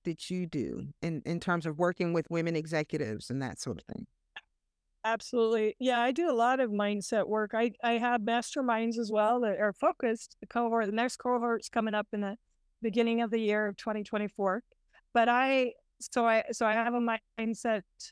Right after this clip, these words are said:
Speaker 2: mastermind group where we go through mindset topics. So I do that. When I work one-on-one with an individual, I actually do some assessments with regard to mindset.
Speaker 1: Mm-hmm.
Speaker 2: And we do a lot of affirmation work in there. And we talk about the power of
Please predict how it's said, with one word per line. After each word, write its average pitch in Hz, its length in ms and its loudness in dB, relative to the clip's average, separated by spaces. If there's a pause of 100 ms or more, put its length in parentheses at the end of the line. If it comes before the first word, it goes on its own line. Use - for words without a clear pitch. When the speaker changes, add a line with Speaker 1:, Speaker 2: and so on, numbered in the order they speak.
(580)
Speaker 2:
mastermind 202 760 -2
group 202 480 0
where 202 200 -2
we 196 120 -2
go 208 180 0
through 202 320 -4 (160)
mindset 208 480 -2
topics. - 540 -4
So 208 80 0
I - 20 0
do 226 180 -2
that. 196 300 2 (460)
When 226 200 2
I 254 140 4
work 269 240 2
one-on-one 262 560 2
with 233 140 0
an 226 120 -2
individual, 214 760 0 (320)
I 226 120 2
actually 233 360 2
do 233 120 2
some 226 220 -2
assessments 214 720 -4
with 214 160 -6
regard 226 420 2
to - 140 -4
mindset. 208 680 -2 (580)
Speaker 1:
Mm-hmm. 165 80 -2
Speaker 2:
And 214 180 0
we 226 80 2
do 233 140 2
a - 20 4
lot 220 220 4
of 220 80 -4
affirmation 240 800 -2
work 262 280 0
in 247 140 -4
there. 247 340 -2
And 220 200 -4
we 233 140 2
talk 254 300 0
about 233 280 -2
the 220 100 -6
power 226 460 -2
of 202 100 -2